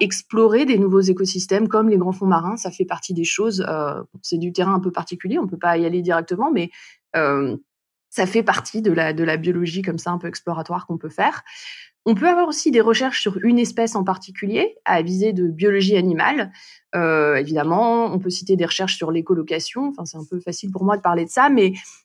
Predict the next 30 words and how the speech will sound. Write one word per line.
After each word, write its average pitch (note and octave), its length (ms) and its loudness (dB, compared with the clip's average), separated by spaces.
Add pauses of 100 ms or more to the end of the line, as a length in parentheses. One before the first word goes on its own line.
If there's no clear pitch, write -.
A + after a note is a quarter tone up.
on F#3+ 100 2
a F3 80 4
aussi F#3 200 0
des, F#3 320 2
des F3 220 2
questions G3 320 -2
sur F3+ 160 -6
le D#3 80 0
langage F#3+ 360 4
des F3+ 100 0
chauves-souris. G3 800 0
On F3 100 2
a D3+ 100 0
aussi F3 220 -6
des C3 500 -2 (280)
études G3 300 0
sur F#3 180 -4
les D#3+ 100 2
relations F#3 480 2
interpersonnelles E3+ 640 -4
des E3 100 -2
chimpanzés F#3+ 480 0
pour F#3+ 240 -6
comprendre, E3+ 440 -6
euh, D#3 120 -8
les, D#3 240 -10
la E3 120 -10
structure E3+ 340 -8
des E3 100 -2
populations. A3+ 720 -6